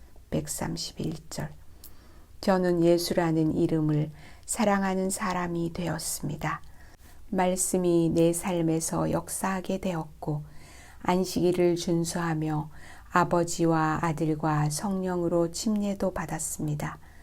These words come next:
예수님이 베푸시는 은혜가 옛적의 나를 주님께로 돌이켜 주었습니다.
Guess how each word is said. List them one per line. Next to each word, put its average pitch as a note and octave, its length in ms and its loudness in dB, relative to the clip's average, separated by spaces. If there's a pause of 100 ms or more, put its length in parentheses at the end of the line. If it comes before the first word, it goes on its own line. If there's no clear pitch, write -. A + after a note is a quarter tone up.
(680)
예수님이 G#3 720 2
베푸시는 F3+ 880 0
은혜가 E3 640 -2 (640)
옛적의 G3 540 6
나를 D#3+ 500 0
주님께로 E3 720 0
돌이켜 F3+ 720 -4
주었습니다. D#3 880 -6